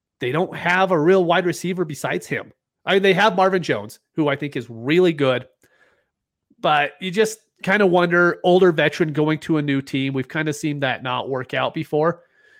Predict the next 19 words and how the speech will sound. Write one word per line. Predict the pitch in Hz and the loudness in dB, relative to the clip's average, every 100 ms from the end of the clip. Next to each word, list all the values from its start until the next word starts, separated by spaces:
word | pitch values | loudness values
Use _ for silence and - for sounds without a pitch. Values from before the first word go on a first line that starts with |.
| _ | _
And | - 147 | -4 0
maybe | 196 269 | 2 2
Shark | - 202 175 185 - | 2 4 4 2 -2
being | - 156 202 | 0 0 0
in | 202 | -2
that | 175 | -2
system, | - 220 214 185 | -2 -2 0 0
he | 180 208 165 - | 0 -4 -6 -4
ends | 175 202 | -2 0
up | 269 285 | 0 0
being | 247 220 | 0 2
the | |
number | 185 165 147 | 2 4 4
one. | 147 131 | 4 2
He | 160 | 0
could | 190 165 | 0 0
be | 185 | 0
a | |
solid, | 151 - 165 160 147 | 0 2 2 2 -2